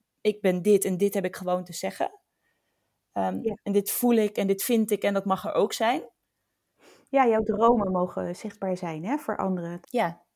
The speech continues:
Speaker 1: dus mijn werk vooral, eh, kan veel meer lila nog gebruiken, denk ik.
Speaker 2: Mooi.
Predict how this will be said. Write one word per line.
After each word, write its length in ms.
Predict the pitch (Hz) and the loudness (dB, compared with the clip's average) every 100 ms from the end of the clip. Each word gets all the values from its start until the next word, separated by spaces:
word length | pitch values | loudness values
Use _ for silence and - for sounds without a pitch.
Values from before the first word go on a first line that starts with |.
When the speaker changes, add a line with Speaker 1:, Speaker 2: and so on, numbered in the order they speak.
| _ _ | _ _
Speaker 1:
dus 160 | 190 208 | -12 -6
mijn 180 | 190 | 0
werk 340 | 180 208 302 294 | 6 8 6 2
vooral, 500 | 262 233 233 233 208 | 2 6 8 6 2
eh, 80 | 202 | -2
kan 180 | 214 196 | -6 -6
veel 160 | 208 196 | -6 -6
meer 160 | 190 | -4
lila 300 | 185 185 175 | -4 -2 -4
nog 180 | 175 170 | -4 -10
gebruiken, 400 | 160 - - 165 | -10 -8 -8 -10
denk 180 | 160 160 | -14 -14
ik. 200 | - _ _ _ _ | -16 _ _ _ _
Speaker 2:
Mooi. 500 | 196 196 185 180 | -2 0 0 -4